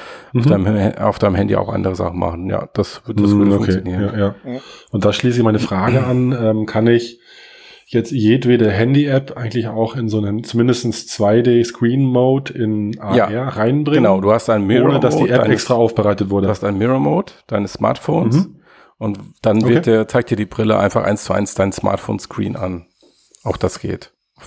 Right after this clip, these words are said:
Speaker 2: Ich
Speaker 3: Mhm.
Speaker 2: wüsste jetzt zwar
Speaker 1: Ah,
Speaker 2: nicht,
Speaker 1: ja,
Speaker 2: wo man
Speaker 1: okay.
Speaker 2: das machen wollen würde, aber es würde gehen, ja.
Speaker 3: Naja,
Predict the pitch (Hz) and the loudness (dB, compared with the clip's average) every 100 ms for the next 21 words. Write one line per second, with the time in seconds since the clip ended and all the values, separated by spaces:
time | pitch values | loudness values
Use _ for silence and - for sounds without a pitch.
0 | - 104 127 110 - 107 92 120 117 98 | -14 -10 -6 -6 0 0 0 2 2 2
1 | 101 95 110 120 147 123 113 110 110 101 | -2 -2 -2 0 0 0 0 -2 0 0
2 | 98 98 - 95 98 - 104 107 - - | -2 -6 -8 -10 -10 -10 -10 -10 -14 -20
3 | _ - 147 151 | _ -6 -2 -2